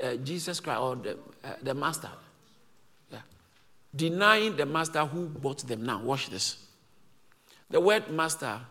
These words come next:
the Greek word translated master is, um, I want, I want to draw something to you. Yeah, despotes. Despotes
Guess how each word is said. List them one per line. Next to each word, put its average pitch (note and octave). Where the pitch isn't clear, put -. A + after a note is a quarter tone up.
the C3
Greek D3
word C#3
translated B2
master A#2+
is, G2+
um, G2
I A#2
want, A#2
I A#2
want B2
to A2+
draw G#2+
something G#2
to D#2+
you. D2+
Yeah, A2
despotes. A#2+
Despotes -